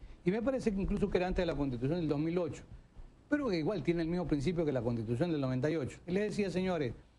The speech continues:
el derecho a la libertad es un bien, es una garantía fundamental.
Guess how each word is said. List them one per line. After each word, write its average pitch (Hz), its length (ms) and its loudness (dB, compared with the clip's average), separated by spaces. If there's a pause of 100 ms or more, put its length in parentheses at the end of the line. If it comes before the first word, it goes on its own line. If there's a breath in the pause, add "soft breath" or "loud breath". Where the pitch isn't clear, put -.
(600 loud breath)
el 170 320 0
derecho 160 460 0
a - 20 -2
la 185 100 2
libertad 160 680 0 (580)
es 156 400 -2 (180)
un 147 460 -2
bien, 156 380 0
es 143 180 -4
una 156 120 0
garantía 139 440 0
fundamental. 123 580 0